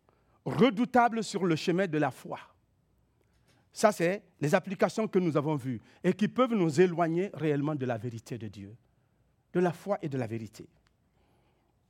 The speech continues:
Donc, euh, nous avons regardé le contexte que Benoît a lu tout à l'heure pour nous.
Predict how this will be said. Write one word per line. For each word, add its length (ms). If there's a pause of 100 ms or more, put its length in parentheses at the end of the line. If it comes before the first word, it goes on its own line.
(260)
Donc, 300
euh, 160
nous 180
avons 200
regardé 400
le 100
contexte 420
que 80
Benoît 400
a 100
lu 160
tout 160
à 120
l'heure 200
pour 140
nous. 260